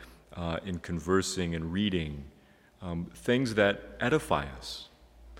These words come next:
things that, like, bubble up to wonderful thoughts? Or are we angry, right? Or do we, do we mimic what we hear so often,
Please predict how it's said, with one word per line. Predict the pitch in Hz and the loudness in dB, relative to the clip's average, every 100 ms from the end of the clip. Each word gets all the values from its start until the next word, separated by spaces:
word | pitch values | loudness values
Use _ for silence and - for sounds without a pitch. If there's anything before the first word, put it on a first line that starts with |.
| - - | -20 -6
things | - 113 98 | 0 2 4
that, | 98 95 - 104 | 4 2 0 -4
like, | 95 82 87 - | -4 -4 -12 0
bubble | 120 127 147 135 101 | 2 4 2 0 0
up | 104 - - - - - - - | 0 -2 -8 -18 -20 -20 -20 -12
to | - 107 | -4 0
wonderful | 95 87 92 101 107 101 90 95 87 | 0 0 0 0 2 0 -2 -2 -4
thoughts? | - 85 73 64 - - - - - _ _ _ - _ | 0 0 0 -6 -12 -14 -14 -18 -20 _ _ _ -20 _
Or | 92 | -6
are | 92 | 0
we | 107 113 | 0 2
angry, | 143 113 73 67 - - - - - | 0 0 -4 -10 -18 -20 -20 -20 -6
right? | 90 - | -6 0
Or | 98 95 92 - - - | 4 6 4 0 -12 -6
do | 98 | 2
we, | 98 101 - - | 4 2 0 -6
do | - 98 | -2 2
we | 98 95 | 2 0
mimic | 107 98 107 123 123 110 - | 0 2 4 6 6 4 0
what | 110 104 107 | 4 4 6
we | 107 104 101 | 4 2 2
hear | - - 110 110 104 95 - - | 0 2 4 6 4 2 -6 -14
so | - 110 101 | -2 0 2
often, | 113 113 - | 0 0 -6